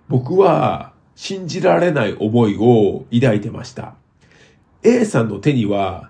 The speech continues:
一眼レフカメラが握られています。カメラを手にしているっていうことは、そういうことだよな、なんて僕の頭の中には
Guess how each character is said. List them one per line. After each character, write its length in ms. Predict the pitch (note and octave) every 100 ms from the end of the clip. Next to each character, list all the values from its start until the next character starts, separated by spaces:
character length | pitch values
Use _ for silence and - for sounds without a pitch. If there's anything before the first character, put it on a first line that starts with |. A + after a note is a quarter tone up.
| _
一 240 | B2+ B2+ D#3+
眼 260 | G#3+ G3+
レ 100 | F#3+
フ 100 | F#3
カ 160 | - G3
メ 100 | C3+
ラ 100 | F#2+
が 300 | G#2+ B2 -
握 300 | A2 A2 A2
ら 100 | G2+
れ 60 | -
て 140 | C#3
い 80 | A2
ま 180 | G2 C3
す。 240 | - _ _ _ _ _ _ _ _ -
カ 240 | - A#3
メ 220 | - D#4+ F3
ラ 200 | G#2+ E2
を 400 | B2 B2 G#2+ -
手 180 | F3
に 160 | F3 C3
し 120 | -
て 140 | - A2+
い 180 | G#2
る 140 | G#2+ C3+
っ 300 | - - -
て 140 | A#2
い 140 | G#2+ G#2+
う 120 | G#2
こ 160 | B2+
と 280 | A#2+ G#2+ F2
は、 400 | G2 G2+ F2+ - _ _ _ _
そ 560 | - - G3 B3 C4
う 40 | B3+
い 140 | D4 B3
う 120 | -
こ 180 | - G#3+
と 180 | - C#3+
だ 160 | G#2+
よ 180 | G2+ E2
な、 520 | E2+ A2+ G#2 F#2+ F#2 - _ _ _ -
な 180 | A2 G#2+
ん 120 | A2
て 280 | C3+ B2 A2
僕 320 | G2+ A2 F#3
の 200 | F#3+ G3 -
頭 360 | E3 F#3 F3
の 140 | E3+ E3+
中 240 | F3 C3
に 100 | G2+
は 480 | G#2+ G#2 E2+ -